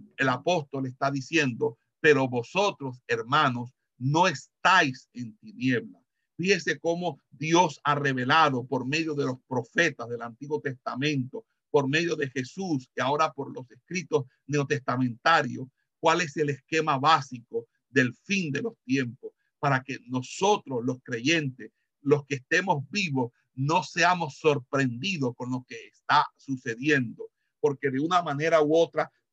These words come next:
Dios ha previsto que nos dé, que nos, que nos dé valen-, darnos valentía de nuevo, para que en medio de las dificultades de esta vida y las tribulaciones de este periodo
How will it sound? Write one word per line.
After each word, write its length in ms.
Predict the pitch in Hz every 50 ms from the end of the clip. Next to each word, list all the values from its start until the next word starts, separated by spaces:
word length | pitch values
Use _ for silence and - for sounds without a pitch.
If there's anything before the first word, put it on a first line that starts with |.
| _
Dios 400 | - 156 156 156 165 165 143 - -
ha 200 | - 156 160 151
previsto 720 | - 156 147 143 135 175 185 147 - - _ - 113 110 - _ _ _ _ _ _ -
que 100 | 143 143
nos 260 | 135 135 135 127 127 -
dé, 320 | 135 147 165 190 - - _ _ _ _ _ _ _ _ _ -
que 100 | 139 131
nos, 340 | 131 131 127 123 - _ _ _ _ _ _ _ _
que 100 | - 123
nos 180 | 123 120 113 113
dé 180 | - 147 165 160
valen-, 440 | 151 143 143 139 127 120 117 113 - _ _ _ _ _ _
darnos 580 | - 110 117 139 175 180 180 170 156 135 123 120
valentía 760 | 127 127 127 120 113 110 135 - - 190 185 165 147 123 127
de 140 | 123 113 110
nuevo, 440 | 117 147 170 165 147 123 113 120 - _ _ _ _ _
para 240 | - 139 135 131 127
que 160 | - 127 - -
en 240 | 135 139 131 127 131
medio 320 | 151 185 202 196 185 165
de 100 | 151 147
las 180 | 139 131 131 131
dificultades 920 | 135 143 - - 131 127 - 131 123 107 - - 160 - 185 170 151 139
de 80 | 143 147
esta 260 | 143 - - 151 151
vida 400 | 147 165 165 151 135 131 131 - _ _ _ _ _
y 140 | - - 165
las 240 | 147 143 139 - - _
tribulaciones 920 | - 139 131 127 131 127 120 113 - - 147 180 190 185 160 147 139 135
de 120 | 131 135
este 240 | 147 143 - 170 165
periodo 680 | 151 - 151 139 135 135 151 170 175 160 139 127 123 127